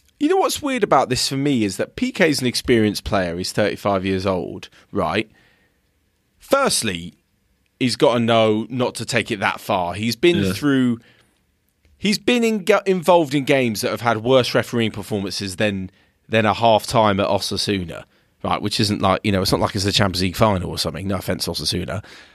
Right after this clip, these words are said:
Speaker 1: He also, I,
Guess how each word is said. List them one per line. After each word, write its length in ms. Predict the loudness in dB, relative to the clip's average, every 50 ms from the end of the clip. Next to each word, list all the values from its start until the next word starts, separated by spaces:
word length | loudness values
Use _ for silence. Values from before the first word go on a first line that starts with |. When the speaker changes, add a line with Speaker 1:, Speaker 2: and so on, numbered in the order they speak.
| _ _ _ _ _ _ _ _
Speaker 1:
He 180 | 0 0 0 -2 -2 _ 4
also, 800 | 4 6 6 4 2 0 2 4 4 4 4 4 2 0 -2 -6 _ _ _ _ _ _ _ _ _ _ _ _ _ _ _ _ _ _ _ _ _ _ _ _ _ _ _ _ _ _ _ _ _ _ _ _ _ _
I, 100 | -4 -4